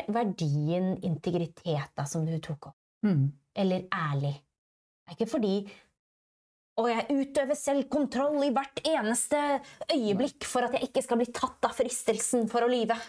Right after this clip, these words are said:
Speaker 2: Ikke sant? Det, det, det er jo ikke en, en, en, på en måte, kall det gjerne en, det er ikke en helhetlig, eh,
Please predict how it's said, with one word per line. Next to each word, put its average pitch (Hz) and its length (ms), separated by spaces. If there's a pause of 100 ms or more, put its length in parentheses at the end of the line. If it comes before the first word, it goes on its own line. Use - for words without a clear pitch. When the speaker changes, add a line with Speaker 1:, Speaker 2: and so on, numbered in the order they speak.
(720)
Speaker 2:
Ikke - 100
sant? 120 260
Det, 110 160
det, 139 120 (120)
det 135 140
er 107 100
jo 107 60
ikke 117 100
en, 127 160
en, 120 180
en, 92 200
på - 160
en - 100
måte, 113 220 (1000)
kall 107 260
det 95 80
gjerne 95 100
en, 95 80
det 92 60
er 101 80
ikke 113 100
en 120 120
helhetlig, 107 920
eh, 80 380